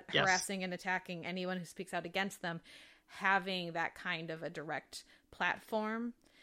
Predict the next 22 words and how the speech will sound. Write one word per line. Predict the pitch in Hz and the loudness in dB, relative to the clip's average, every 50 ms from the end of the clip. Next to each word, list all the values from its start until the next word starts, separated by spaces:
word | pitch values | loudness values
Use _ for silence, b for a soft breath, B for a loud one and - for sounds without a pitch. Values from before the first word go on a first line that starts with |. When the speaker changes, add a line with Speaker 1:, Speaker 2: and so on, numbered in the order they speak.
| b b b b - | b b b b -6
Speaker 2:
um, | - 170 156 160 117 - - - 269 - - | -6 -4 -4 -6 -8 -10 -10 -12 -14 -10 -10
I | 190 185 | -10 -8
think | - 185 170 180 | -8 -10 -8 -8
is, | 104 113 104 - - - - - - _ _ _ _ _ _ _ _ _ _ _ _ _ _ - | -8 -8 -8 -10 -12 -12 -14 -16 -18 _ _ _ _ _ _ _ _ _ _ _ _ _ _ -6
uh, | 180 151 131 - | -4 -4 -4 -4
is, | - 185 196 190 - - | -4 -6 -6 -6 -8 -6
is | - 202 196 202 196 - - - _ _ _ _ _ _ _ _ _ _ _ _ _ - | -2 -2 -2 -2 -2 -6 -12 -16 _ _ _ _ _ _ _ _ _ _ _ _ _ -6
potent. | - 311 349 - - 180 151 117 - - | -4 -4 -4 -4 -6 -8 -8 -8 -4 -4
And | 208 196 | -2 0
it, | 208 202 220 208 | 0 0 2 2
it's | 208 214 202 - | 2 2 0 -2
a | 220 | -6
f-, | - - - _ _ | -6 -10 -16 _ _
it, | 233 226 214 | 0 2 4
it's, | - 233 226 - - - - - _ _ | 4 4 2 0 -6 -12 -14 -18 _ _
it's | - 247 220 - - - | -4 -4 -2 -2 0 0
a, | 220 208 196 190 190 | 2 2 4 4 4
uh, | 180 175 170 165 147 180 - - _ _ _ _ _ _ _ _ _ _ _ _ _ _ _ _ _ _ | 4 4 2 2 0 -4 -6 -14 _ _ _ _ _ _ _ _ _ _ _ _ _ _ _ _ _ _
it | - 233 208 202 | -2 -2 -2 2
has | - 240 240 - | 2 0 0 2
more | 233 226 220 220 202 | 0 0 0 0 0
weight | 185 175 190 180 - - - - | 0 -2 -4 -4 -4 -8 -12 -18